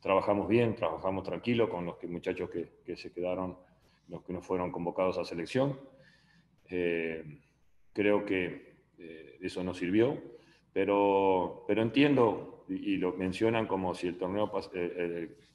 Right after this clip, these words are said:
los últimos partidos del torneo, eh, hubiéramos jugado mal, y la verdad yo no sentí que el equipo haya jugado mal. ¿Nos tocó perder? Sí, nos tocó perder, como también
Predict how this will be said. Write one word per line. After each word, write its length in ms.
los 160
últimos 240
partidos 260
del 140
torneo, 560
eh, 180
hubiéramos 360
jugado 260
mal, 180
y 60
la 100
verdad 240
yo 160
no 140
sentí 320
que 80
el 60
equipo 300
haya 140
jugado 240
mal. 220
¿Nos 120
tocó 220
perder? 500
Sí, 160
nos 140
tocó 180
perder, 300
como 180
también 360